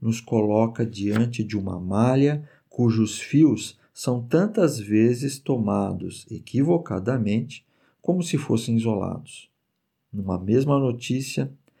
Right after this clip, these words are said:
lemos referências aos processos de mutação do vírus,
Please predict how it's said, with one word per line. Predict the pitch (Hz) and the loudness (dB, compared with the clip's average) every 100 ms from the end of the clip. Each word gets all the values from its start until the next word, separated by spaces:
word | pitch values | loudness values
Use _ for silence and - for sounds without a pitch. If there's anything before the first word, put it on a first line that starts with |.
| _ _ | _ _
lemos | 113 127 143 143 120 | 2 4 4 2 2
referências | 135 - 135 113 110 101 - - 87 - _ _ _ _ _ | 0 2 4 6 4 2 -8 -12 -14 -16 _ _ _ _ _
aos | 95 - | -10 -4
processos | 107 98 - 127 139 143 | -2 -2 2 2 2 -2
de | 127 127 | -4 -4
mutação | 127 120 120 117 127 123 | -4 -2 -2 -2 -4 -4
do | 117 | -6
vírus, | 104 104 92 85 82 - | -2 -2 0 -2 -10 -16